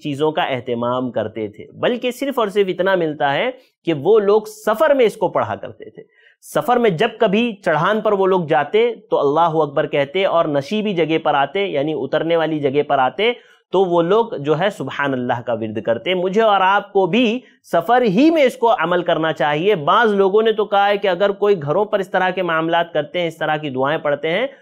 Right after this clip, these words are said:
तो गोया वो बिदात करते हैं, क्योंकि उसका सबूत किताब व सुन्नत से कहीं नहीं मिलता। नाज़रीन, चलते हैं हमारे आज के तीसरे और आखिरी मौजू की तरफ। हमारा आज का तीसरा मौजू है अल्लाह की निशानी।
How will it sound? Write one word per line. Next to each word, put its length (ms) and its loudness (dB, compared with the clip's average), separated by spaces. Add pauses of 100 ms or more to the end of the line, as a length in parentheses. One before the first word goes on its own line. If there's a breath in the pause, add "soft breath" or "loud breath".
(180 loud breath)
तो 80 -4
गोया 240 4
वो 220 4
बिदात 420 -2
करते 300 -6
हैं, 160 -8
क्योंकि 440 0 (220 loud breath)
उसका 280 -2
सबूत 400 -2
किताब 280 -2
व 40 -4
सुन्नत 320 -6
से 160 -6
कहीं 280 -2
नहीं 160 -4
मिलता। 300 -12 (360)
नाज़रीन, 280 0
चलते 240 0
हैं 80 4
हमारे 220 2
आज 300 0
के 160 -4
तीसरे 360 0
और 160 4
आखिरी 280 0
मौजू 280 0
की 100 -8
तरफ। 220 -4
हमारा 240 2
आज 180 0
का 140 0
तीसरा 400 0
मौजू 400 2
है 160 2
अल्लाह 320 0
की 200 -8
निशानी। 480 -6